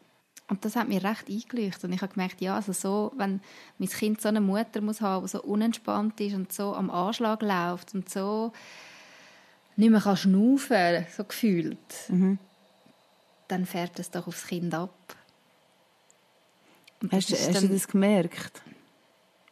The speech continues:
Speaker 2: Also, weißt, also hast du es direkt gemerkt oder ist das einfach so
Speaker 1: Ich, ich find's noch schwierig zu sagen,
Speaker 2: unbewusst
Speaker 1: was ist
Speaker 2: passiert?
Speaker 1: jetzt, was ist jetzt Abfärben von mir aufs Kind und was ist einfach auch,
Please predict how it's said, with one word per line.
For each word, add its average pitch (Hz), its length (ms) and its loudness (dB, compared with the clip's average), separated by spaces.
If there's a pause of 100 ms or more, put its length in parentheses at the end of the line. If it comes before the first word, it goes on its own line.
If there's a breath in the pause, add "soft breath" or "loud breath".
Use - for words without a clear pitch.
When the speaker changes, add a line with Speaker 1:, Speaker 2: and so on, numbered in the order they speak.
Speaker 2:
Also, 190 180 2
weißt, 196 160 6
also 185 420 4
hast 196 140 6
du 202 60 4
es 180 60 -4
direkt 190 500 2
gemerkt 202 360 2
oder 196 160 2
ist 185 220 0
das 196 100 -4
einfach 185 220 -2
so 180 240 2 (2250 loud breath)
Speaker 1:
Ich, - 160 -14
ich - 100 0
find's 202 240 2
noch 202 120 4
schwierig 214 220 4
zu 208 160 8
sagen, 214 240 8
Speaker 2:
unbewusst 269 100 4
Speaker 1:
was 285 200 6
ist 240 80 6
Speaker 2:
passiert? 214 160 8 (140)
Speaker 1:
jetzt, - 260 -10 (120)
was 202 260 -2
ist 202 120 0
jetzt - 560 -4
Abfärben 202 680 0
von 202 140 -4
mir 196 180 2
aufs - 180 -8
Kind 190 480 -4
und 190 180 -4
was 190 180 -2
ist 202 100 -4
einfach 190 280 -4
auch, 180 500 -2